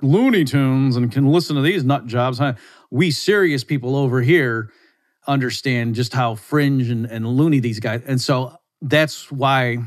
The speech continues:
because he has that attitude, I'm gonna play this next clip.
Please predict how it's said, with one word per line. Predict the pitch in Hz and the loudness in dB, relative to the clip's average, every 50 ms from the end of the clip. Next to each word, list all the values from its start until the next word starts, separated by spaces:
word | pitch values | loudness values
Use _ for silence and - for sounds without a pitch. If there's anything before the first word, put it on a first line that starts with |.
| 107 _ | -10 _
because | - - 117 - 131 127 | -14 -12 -8 -4 -4 -2
he | 131 123 | -2 -2
has | 120 127 123 113 | -2 -4 -4 -4
that | 123 113 120 | -2 -2 0
attitude, | 123 120 113 104 - - 113 101 101 95 98 _ _ _ _ _ _ _ _ - | 0 0 -2 -4 -6 -8 -8 -8 -8 -10 -12 _ _ _ _ _ _ _ _ -8
I'm | 113 113 | -4 -2
gonna | 113 117 113 | -2 -2 -2
play | 110 - - 127 120 | -2 -2 0 0 0
this | 113 110 104 110 | 0 -2 -2 -2
next | 123 123 120 - - | -2 -2 -2 -2 -6
clip. | - - - 107 95 101 _ | -12 -8 -8 -8 -8 -8 _